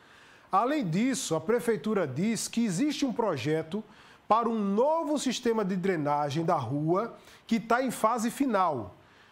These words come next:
E o documento tá sendo feito por uma equipe terceirizada e deve entrar em processo de licitação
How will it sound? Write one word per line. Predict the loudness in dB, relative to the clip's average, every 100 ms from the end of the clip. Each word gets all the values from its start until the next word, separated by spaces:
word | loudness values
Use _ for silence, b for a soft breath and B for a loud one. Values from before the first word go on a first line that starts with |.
| B
E | -2
o | 2
documento | 2 2 2 2 0
tá | 0 0
sendo | 0 -2 0
feito | 0 0
por | -2 0
uma | 0
equipe | -2 -2
terceirizada | 0 0 0 0 2 2 2 0 -4 B B B
e | 2
deve | 2 2 0
entrar | 0
em | 0
processo | 0 0 0 -2 -2
de | -2
licitação | -2 -2 -2 -2 0 -2 -2